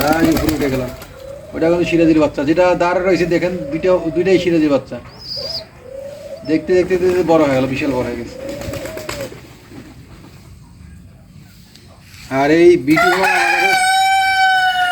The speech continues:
আমার কাছে যাইতে চাচ্ছে না, হাতই ধরা যাচ্ছে। ওর খিদার চাহিদাটা বেশি, একটাই কারণ আছে, ওর ঠোঁটটা যেটা সাইজে বিশাল বড়, ও খাবার সংগ্রহ করতে পারে না।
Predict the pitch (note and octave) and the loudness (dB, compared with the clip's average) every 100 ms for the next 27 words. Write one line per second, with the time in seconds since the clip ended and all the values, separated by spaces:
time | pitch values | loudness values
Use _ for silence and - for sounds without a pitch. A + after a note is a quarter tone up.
0 | F5 - - - - B2+ F3+ F3 F3 D#3+ | 0 -2 0 0 2 2 2 4 2 2
1 | D3 C#3+ A2+ C#3 F3+ C#3+ C#3+ C3+ - - | 2 0 2 0 0 4 6 4 2 -4
2 | - - - - - - - - - - | -10 -10 -12 -16 -12 -12 -10 -10 -4 0
3 | C#3 - E3 E3 F3 F3+ F3+ F#3+ G3+ F#3 | 0 0 2 4 4 4 6 6 4 4
4 | F#3+ E3+ F#3 D#3+ G3 F#3 F3+ F#3 F3+ F3 | 6 6 6 4 2 4 4 4 4 4
5 | E3+ E3+ E3 - - - E3 D3+ F3 F3 | 4 6 4 -2 -14 -4 -2 2 4 4
6 | E3 D#3 E3+ E3 D3 C#3 B2+ - D3+ D#3 | 4 6 6 6 2 -4 -6 0 4 6
7 | D3+ C#3+ D#3+ D3 D3 A3 - - - - | 4 4 4 4 2 0 -4 -20 -18 -18
8 | - - - D3 C#3+ - D#3 D#3+ - D#3 | -16 -16 -2 0 0 2 4 4 4 2
9 | D#3+ D3+ D3+ C3+ A#2 A#2 | 4 4 4 4 4 0